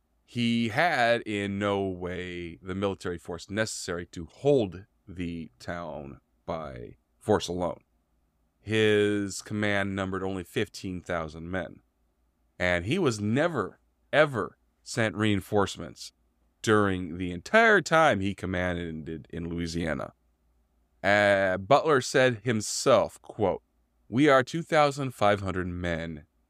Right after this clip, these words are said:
in a city of one hundred and fifty thousand inhabitants, all hostile, bitter, defiant, explosive, standing literally in a magazine,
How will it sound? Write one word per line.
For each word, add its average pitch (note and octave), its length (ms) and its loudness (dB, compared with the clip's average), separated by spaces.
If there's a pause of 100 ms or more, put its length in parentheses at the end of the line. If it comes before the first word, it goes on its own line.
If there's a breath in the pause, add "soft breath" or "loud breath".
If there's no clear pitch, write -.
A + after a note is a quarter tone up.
(200)
in F#2 140 0
a E2+ 60 -2
city - 480 -6 (600)
of F#2 220 0
one A2 220 2
hundred D3 320 0
and A2 160 -4
fifty B2+ 400 0 (240)
thousand F#2 640 2
inhabitants, E2 960 -4 (840)
all A2 240 8
hostile, E3+ 800 0 (720)
bitter, C#3 460 6 (600)
defiant, - 920 0 (340)
explosive, - 1120 -2 (460)
standing C3+ 920 -2
literally D3+ 640 6 (120)
in G#2 120 0
a G#2+ 60 4
magazine, F2+ 800 0